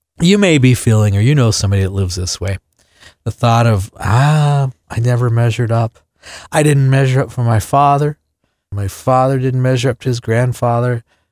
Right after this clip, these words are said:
Man, Doctor Jantz, you're talking about a pattern we've seen in our family for generations. Nobody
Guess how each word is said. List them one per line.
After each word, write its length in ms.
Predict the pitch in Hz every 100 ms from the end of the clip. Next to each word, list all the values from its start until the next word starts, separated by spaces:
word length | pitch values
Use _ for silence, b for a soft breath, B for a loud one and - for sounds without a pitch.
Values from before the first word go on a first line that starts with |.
| _ -
Man, 380 | 131 139 107 104
Doctor 320 | 139 147 113
Jantz, 340 | 123 127 120
you're 80 | 170
talking 320 | - 131 120
about 280 | 104 104 104
a 60 | 92
pattern 560 | - 135 131 139 131
we've 180 | 117 135
seen 280 | - 120 120
in 120 | 101
our 180 | 101 127
family 420 | - 110 120 123
for 160 | 110 90
generations. 880 | - 123 117 104 110 - 90 92 - B B B B -
Nobody 720 | 139 160 175 175 113 87 76